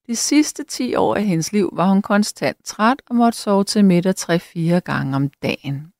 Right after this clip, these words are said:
Ja, det kunne da godt lyde, som om hun havde haft søvnapnø. Og den maskine, øh, jeg ved ikke, altså, jeg ved faktisk ikke så super meget om søvnapnø, men altså, en C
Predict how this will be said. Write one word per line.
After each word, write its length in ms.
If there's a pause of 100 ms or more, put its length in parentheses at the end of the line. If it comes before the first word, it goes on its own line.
(340)
Ja, 100
det 120
kunne 120
da 60
godt 300
lyde, 100
som 140
om 120
hun 100
havde 120
haft 160
søvnapnø. 600 (840)
Og 80
den 140
maskine, 800 (100)
øh, 1040 (1200)
jeg 180
ved 180
ikke, 220
altså, 180 (520)
jeg 80
ved 80
faktisk 280
ikke 120
så 100
super 300
meget 200
om 80
søvnapnø, 680
men 220
altså, 240
en 120
C 100